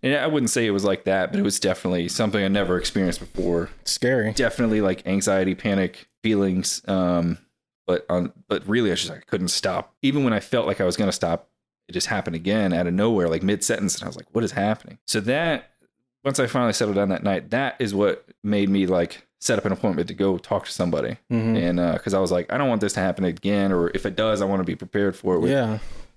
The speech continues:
Speaker 1: medicine or somebody to talk to or what." Um, so that's what set me up to talk to somebody. So when I got in to talk to somebody, they did a little evaluation.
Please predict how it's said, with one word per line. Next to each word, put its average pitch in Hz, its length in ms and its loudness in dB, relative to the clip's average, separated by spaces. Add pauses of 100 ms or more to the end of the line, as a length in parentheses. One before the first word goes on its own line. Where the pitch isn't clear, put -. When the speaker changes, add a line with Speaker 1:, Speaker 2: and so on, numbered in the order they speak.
(160)
Speaker 1:
medicine 110 540 0
or 90 80 2
somebody 92 280 2
to - 60 -14
talk 110 240 0
to 110 100 2
or 95 100 4
what." 98 500 0 (140)
Um, 90 580 0 (320)
so 104 80 -10
that's 113 280 -2
what 107 140 0
set 87 260 0
me 98 120 2
up 92 140 0
to - 80 -16
talk 98 200 0
to - 80 -8
somebody. 87 400 0 (160)
So 113 140 0
when 101 100 0
I 98 60 -2
got 120 240 0
in 123 100 2
to 104 80 -2
talk 107 220 -2
to - 40 -14
somebody, 101 280 2
they 95 100 0
did 104 120 0
a 101 40 2
little 98 180 2
evaluation. 92 720 0